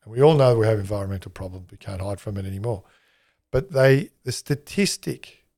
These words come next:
the global statistic is one third of all food that is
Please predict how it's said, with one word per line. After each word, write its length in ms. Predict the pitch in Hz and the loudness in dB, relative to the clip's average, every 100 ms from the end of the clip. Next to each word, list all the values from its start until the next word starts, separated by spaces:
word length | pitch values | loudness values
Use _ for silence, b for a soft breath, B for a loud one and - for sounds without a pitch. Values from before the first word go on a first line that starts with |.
| _ _ _ _ - | _ _ _ _ -6
the 80 | 127 | -4
global 680 | 117 131 139 156 156 143 143 | -2 4 8 8 6 2 -2
statistic 1000 | - 147 - - 143 - - - _ _ _ _ _ _ _ _ _ _ _ _ _ _ | -4 -16 -14 -10 -10 -12 -20 -20 _ _ _ _ _ _ _ _ _ _ _ _ _ _
is 180 | 123 104 | -12 -10
one 460 | 113 107 139 151 147 | -6 4 6 6 2
third 580 | - 143 127 98 95 - _ _ | 2 4 4 0 -6 -18 _ _
of 160 | - 98 | -20 -18
all 260 | - 120 135 | -4 2 2
food 340 | 139 156 143 | 0 -2 0
that 160 | 131 135 | 2 2
is 180 | 117 | 0